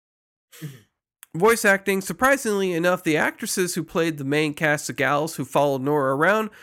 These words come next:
Speaker 2: are pretty well versed in the voice acting business,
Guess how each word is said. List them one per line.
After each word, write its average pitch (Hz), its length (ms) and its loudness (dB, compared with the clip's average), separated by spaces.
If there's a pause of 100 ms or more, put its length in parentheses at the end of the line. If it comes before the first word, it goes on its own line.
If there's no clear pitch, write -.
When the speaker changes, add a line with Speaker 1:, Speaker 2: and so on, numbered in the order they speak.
(260)
Speaker 2:
are 143 140 2
pretty 427 320 -2
well 220 200 2
versed 185 380 -2
in 143 240 0
the 139 160 -2
voice 131 340 -2
acting 123 380 -4
business, - 580 -6